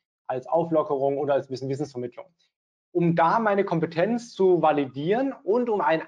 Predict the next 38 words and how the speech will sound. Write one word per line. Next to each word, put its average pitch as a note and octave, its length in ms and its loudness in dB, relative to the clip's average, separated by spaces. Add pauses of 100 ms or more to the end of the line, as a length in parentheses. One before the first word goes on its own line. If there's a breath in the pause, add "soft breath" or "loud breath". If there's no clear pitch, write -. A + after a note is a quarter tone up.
Upsell C#3+ 460 -2
zu C#3 220 -8
haben, F#3+ 360 -4 (220 soft breath)
habe D#3 140 -2
ich D#3+ 80 -8
wieder G3+ 160 2
ein C#3+ 60 -2
kleines C3 300 -4
Buch D3+ 140 -8
geschrieben, G#3+ 500 -8 (240 soft breath)
nämlich E3+ 340 -6
das D3+ 260 -2
hier, C3 180 -12 (500)
das B2 180 -10
Factbook E3 680 -2
Generation C3 640 0
Z. - 360 -6 (240)
Auch G#3+ 240 2
nur G#3 120 4
ungefähr F#3 360 4
hundert, F3+ 500 2 (200)
hundertzwanzig E3+ 480 -2
Seiten. G#3 460 0 (460 loud breath)
Mein E3 120 0
erstes G3 300 0
Buch F#3 140 0
im F3 80 2
Eigenverlag D3+ 720 0
quasi. A#2+ 440 -6
Habe C3+ 180 -8
ich C3 80 -12
selber D#3+ 260 2
rausgegeben E3+ 500 2
oder D3 140 2
selber D#3 480 2 (120)
gedruckt, E3 380 0
selber E3 260 0
produziert, E3+ 600 -4